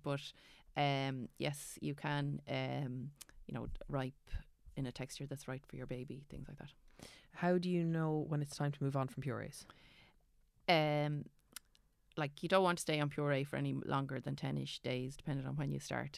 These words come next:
Speaker 1: and then you go on to fork mash. So it's just desensitizing their mouth. So, you know, say puree is thicker than milk, and then what's the next thing that's thicker than that? So the more you can just stepping stones along,
Speaker 2: Okay.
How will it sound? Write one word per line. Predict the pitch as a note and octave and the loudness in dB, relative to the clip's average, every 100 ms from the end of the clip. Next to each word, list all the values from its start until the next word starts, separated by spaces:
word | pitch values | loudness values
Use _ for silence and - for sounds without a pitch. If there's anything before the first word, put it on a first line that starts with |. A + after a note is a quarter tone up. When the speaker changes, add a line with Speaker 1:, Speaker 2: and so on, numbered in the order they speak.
| - | -8
Speaker 1:
and | C#3+ E3 | -4 -2
then | C#3 C#3+ | 0 0
you | C#3 | 0
go | C3+ | -2
on | C#3 | -2
to | C#3 | -4
fork | - C#3 C#3 - | -2 0 -2 -6
mash. | C3 C3+ - - - - | -6 -6 -12 -14 -20 -10
So | D3+ | -6
it's | D3 - | -4 -2
just | F#3 - | -4 -2
desensitizing | F3+ E3+ D#3 D3+ - D3 C#3 C#3+ | -4 -2 0 -2 -2 -2 -2 -2
their | C#3 | -2
mouth. | C#3 C3 - | -4 -6 -6
So, | D#3 D3 - - - - | -6 -6 -8 -20 -20 -10
you | - | -4
know, | C#3 | -4
say | C#3 F3 D#3+ D3 - | 0 0 0 -2 -6
puree | - F3+ E3+ D#3+ | 2 6 6 6
is | D3+ - _ - | 2 -6 _ -10
thicker | - - D3 | -6 -2 -2
than | C#3+ C#3+ C#3 C#3 | 0 0 0 0
milk, | C#3 C3 - - - _ - _ - | 0 -2 -2 -6 -16 _ -20 _ -8
and | C3+ C#3 | -2 0
then | C#3 C#3 | 0 -2
what's | C#3+ C#3+ | -4 -6
the | C#3+ | -4
next | C#3+ - - | 0 0 -2
thing | D3+ C#3+ | -2 -2
that's | C#3+ - - | -6 -8 -8
thicker | D3 C#3+ C#3 | -8 -6 -4
than | C#3 | -4
that? | C3 C#3 | -4 -4
So | - C#3+ | -2 -2
the | D3+ | -2
more | E3 E3 | 0 2
you | E3 D3 | 2 -2
can | D3+ | -4
just | D3 D3+ - - - _ | -4 -6 -6 -14 -20 _
stepping | - D#3+ D#3 D3 | -6 -4 -4 -6
stones | C#3+ C#3+ C#3+ C#3+ C#3+ | -4 -2 -2 -2 -2
along, | C#3 C#3+ C#3+ C#3 D3 | -2 0 -2 -2 -2
Speaker 2:
Okay. | C#3 C#3 | -2 -2